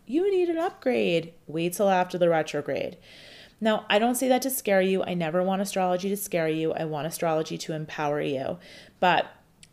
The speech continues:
Mercury retrograde in Aquarius, Aquarius is technology. It'll be interesting to see if we see some of those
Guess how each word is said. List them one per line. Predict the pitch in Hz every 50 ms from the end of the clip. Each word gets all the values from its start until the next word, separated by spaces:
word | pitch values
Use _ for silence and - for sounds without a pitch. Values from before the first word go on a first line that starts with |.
| _ _ -
Mercury | 190 185 190 190 196 - 247 254 262 262
retrograde | 254 240 240 247 - 247 220 233 226 226 226
in | 233 247
Aquarius, | 240 233 - 311 320 311 285 233 190 175 170 165 165 160 170 - -
Aquarius | - - - 165 160 160 170 180 190 -
is | - - -
technology. | - 269 262 262 269 294 294 302 311 294 254 196 170 160 160 156 156 151 -
It'll | - 170 175
be | 180 196 - -
interesting | 196 202 202 233 240 233 - 233 226 226 220
to | 226
see | - - 220 202 190
if | 185 185 -
we | 180 175
see | 170 - - - 202 196 196
some | 190 - 196 180 175 180
of | 180 175 165
those | 175 170 165 160 156 156 160 156 -